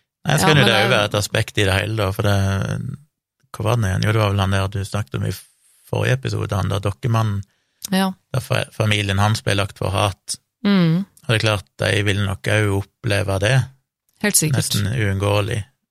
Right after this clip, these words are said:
Speaker 1: Og det kan jo være at det blir et slags selvforsvar, da, at det handler jo om å beskytte seg selv, og,
Speaker 2: Ja.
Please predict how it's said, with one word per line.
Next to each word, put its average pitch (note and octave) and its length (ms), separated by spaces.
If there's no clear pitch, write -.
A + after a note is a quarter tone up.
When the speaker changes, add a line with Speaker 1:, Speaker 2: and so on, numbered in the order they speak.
Speaker 1:
Og G#2+ 60
det G#2 140
kan G2 140
jo G2+ 200
være G2 240
at F#2+ 100
det G2 100
blir F#2+ 100
et G2 80
slags G#2 220
selvforsvar, A2 560
da, G#2 180
at G#2 100
det G#2 200
handler F#2+ 260
jo G#2 80
om G2 100
å F#2 40
beskytte G2+ 380
seg G#2+ 140
selv, G#2+ 380
og, F#2 160
Speaker 2:
Ja. G3 260